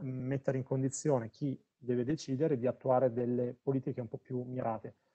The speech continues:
Ovviamente per fare azioni concrete e mirate occorre un terzo ingrediente, che è il coinvolgimento attivo dei cittadini.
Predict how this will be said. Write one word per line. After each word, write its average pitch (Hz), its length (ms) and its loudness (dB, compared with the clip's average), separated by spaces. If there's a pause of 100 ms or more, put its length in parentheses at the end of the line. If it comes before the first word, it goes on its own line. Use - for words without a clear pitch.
(120)
Ovviamente 170 580 6 (520)
per 123 140 -2
fare 156 420 8
azioni 147 440 2
concrete 147 420 6
e 143 40 4
mirate 151 720 4
occorre 147 720 6
un 135 260 0
terzo 131 640 4
ingrediente, 117 760 -2
che 131 280 2
è 127 140 -8
il 131 140 -8
coinvolgimento 131 1040 4
attivo 135 580 -2
dei 120 200 -4
cittadini. 110 640 -8